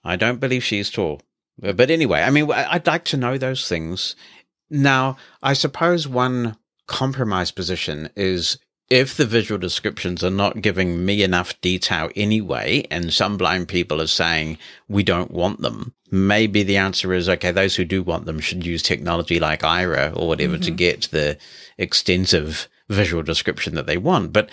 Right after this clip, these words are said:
Speaker 1: that can be cost prohibitive if you're in an area where there's no Aira access and you've kind of
Speaker 2: Yeah.
Speaker 1: gotta hold your phone out and say, "What does this person look
Speaker 2: Look,
Speaker 1: like?"
Speaker 2: they
Speaker 1: You
Speaker 2: might
Speaker 1: know?
Speaker 2: be a bit creeped out by that. I think
Speaker 1: Yeah.
Speaker 2: you can get arrested for <laughs> doing that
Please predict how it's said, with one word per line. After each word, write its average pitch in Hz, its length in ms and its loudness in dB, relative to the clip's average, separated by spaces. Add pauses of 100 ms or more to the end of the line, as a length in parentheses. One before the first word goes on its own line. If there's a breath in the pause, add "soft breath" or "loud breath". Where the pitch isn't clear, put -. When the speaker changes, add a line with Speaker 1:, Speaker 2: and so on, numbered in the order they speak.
(260 loud breath)
Speaker 1:
that - 180 -2
can 135 180 4
be 98 80 2
cost - 360 -2
prohibitive 80 480 0
if - 160 -4
you're 78 120 -2
in 80 80 -2
an 76 120 0
area 78 340 0
where 67 140 -4
there's 67 200 -4
no 73 140 -4
Aira 71 300 -4
access 117 560 0
and 107 100 2
you've 101 120 -4
kind 98 180 0
of 95 60 0
Speaker 2:
Yeah. - 40 -12
Speaker 1:
gotta 90 140 2
hold 113 320 0
your 98 80 0
phone 120 400 0
out 175 280 0 (160)
and 131 160 0
say, 110 360 2 (220 loud breath)
"What 143 160 4
does 120 180 4
this 127 160 4
person 123 400 4
look 226 200 6
Speaker 2:
Look, - 80 -2
Speaker 1:
like?" - 320 -2
Speaker 2:
they 208 80 2
Speaker 1:
You 214 60 4
Speaker 2:
might 196 100 4
Speaker 1:
know? 170 40 2
Speaker 2:
be 180 80 2
a 180 40 0
bit 180 200 0
creeped 180 420 -6
out 170 220 0
by 165 160 -4
that. 165 260 -10
I 170 80 -12
think 185 160 0
Speaker 1:
Yeah. 196 120 6
Speaker 2:
you 107 40 2
can 185 100 -4
get 170 120 -2
arrested 156 500 -4
for 180 100 -8
<laughs> 175 120 -4
doing 262 180 2
that - 380 0